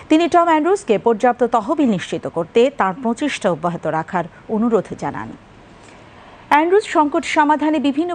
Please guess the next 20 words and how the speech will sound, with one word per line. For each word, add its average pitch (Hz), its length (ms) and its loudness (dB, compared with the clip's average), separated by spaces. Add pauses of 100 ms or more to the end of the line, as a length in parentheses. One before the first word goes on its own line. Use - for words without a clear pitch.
পক্ষের 285 400 -2
সঙ্গে 254 240 0
বাংলাদেশের 202 640 0
সম্পৃক্ততার 190 640 -2
প্রশংসা - 420 -4
করেন, - 300 -10 (400)
তবে 294 160 2
তিনি 311 200 0
হতাশা 214 560 0
প্রকাশ 160 260 -4
করে 175 180 -2
বলেন, 190 300 2 (400)
রাখাইনকে 254 600 0
স্থিতিশীল 294 520 -2
করতে 277 340 -2
এবং 262 220 2
শরণার্থীদের 226 800 0 (280)
প্রত্যাবর্তনের 277 760 0
উপযোগী 226 420 -2
পরিবেশ 185 420 -2